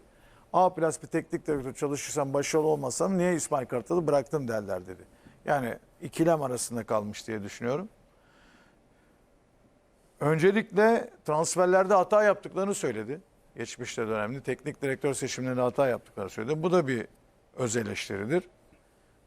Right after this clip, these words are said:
Cengiz, şey, e, Gürcan söyledi, yüzüncü yıl şampiyonluğu. Mert Hakan'ı bırakmayacaklarını söyledi.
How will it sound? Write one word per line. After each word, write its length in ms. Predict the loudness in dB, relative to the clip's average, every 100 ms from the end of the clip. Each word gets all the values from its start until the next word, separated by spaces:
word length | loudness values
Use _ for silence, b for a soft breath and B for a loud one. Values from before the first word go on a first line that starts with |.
| _ -10 -2
Cengiz, 400 | 0 0 0 4
şey, 560 | 4 4 2 -2 -2
e, 40 | -2
Gürcan 320 | -2 2 2
söyledi, 300 | 2 0 0
yüzüncü 300 | 0 0 0
yıl 100 | 0
şampiyonluğu. 680 | 0 -4 -2 -4 -2 -2 -2
Mert 320 | 0 2 2
Hakan'ı 400 | 2 2 2 4
bırakmayacaklarını 720 | 2 2 -2 -4 -4 -6 -8
söyledi. 420 | -8 -6 -4 -6